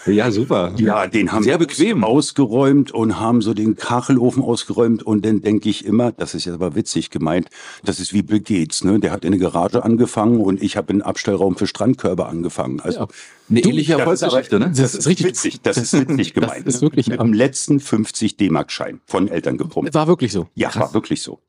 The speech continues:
Speaker 3: Krass.
Speaker 2: Richtig.
Speaker 3: Oha.
Speaker 2: Ja.
Speaker 1: Und musstest du denn eine Ausbildung machen, als du dann angefangen hast?
Speaker 2: Nein, eine Umschulung. Also
Speaker 1: Eine
Speaker 2: im
Speaker 1: Umschulung.
Speaker 2: Grunde genommen, ja, da wurden ja damals viele umgeschult, weil der Bedarf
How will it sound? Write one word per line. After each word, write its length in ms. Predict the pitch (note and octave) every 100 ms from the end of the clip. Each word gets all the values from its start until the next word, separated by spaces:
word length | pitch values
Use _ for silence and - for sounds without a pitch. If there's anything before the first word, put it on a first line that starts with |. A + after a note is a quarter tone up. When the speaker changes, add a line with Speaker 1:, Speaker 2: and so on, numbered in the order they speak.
| _
Speaker 3:
Krass. 140 | A#2+
Speaker 2:
Richtig. 260 | A#2+ A#2 -
Speaker 3:
Oha. 340 | D3 D3 A#2 -
Speaker 2:
Ja. 100 | B2
Speaker 1:
Und 80 |
musstest 260 | B2+ D3+ D3
du 40 |
denn 180 | C#3 B2+
eine 60 | G2+
Ausbildung 400 | G#2 - F3+ F3
machen, 180 | F3+ -
als 140 | D3+
du 60 | D#3
dann 160 | D#3
angefangen 340 | - E3 E3 E3+
hast? 80 | F3
Speaker 2:
Nein, 120 | A#2
eine 120 | A#2+
Umschulung. 560 | D#3+ C#3+ - G#2 D#2+ D2
Also 280 | F2 F#2+
Speaker 1:
Eine 80 | G2+
Speaker 2:
im 60 | -
Speaker 1:
Umschulung. 260 | - A#2 D3+
Speaker 2:
Grunde 100 | C#3+
genommen, 540 | D3 C3+ C3 B2+ B2+
ja, 280 | G#2 - F#2
da 100 | E2
wurden 160 | E2+ F#2
ja 80 | F#2
damals 300 | G2 F#2 -
viele 200 | G#2 G#2+
umgeschult, 540 | A2+ G#2 - A2 G#2
weil 160 | G2+ F#2+
der 360 | G2+ F#2+ F#2+
Bedarf 640 | F2 D2+ E2+ E2 F#2 F#2+ -